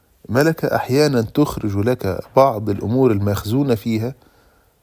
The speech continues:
على غير رغبة منك. <laughs> أنت مش بمزاجك. إذا جاء محفز من الخارج ف-، فحفز هذه الذاكرة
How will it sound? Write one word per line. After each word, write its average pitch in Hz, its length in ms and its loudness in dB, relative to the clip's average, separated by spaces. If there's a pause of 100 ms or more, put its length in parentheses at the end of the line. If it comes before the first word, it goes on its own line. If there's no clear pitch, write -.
(240)
على 127 260 8
غير 147 220 2
رغبة 131 400 2
منك. 123 480 -4 (120)
<laughs> - 140 -8
أنت 110 240 -2
مش 104 220 0
بمزاجك. 113 600 2 (1040)
إذا 110 280 4
جاء 123 300 4
محفز 147 640 -2 (1120)
من 117 140 2
الخارج 104 480 2
ف-، - 140 -10
فحفز 101 960 0
هذه 101 280 -2
الذاكرة 110 540 0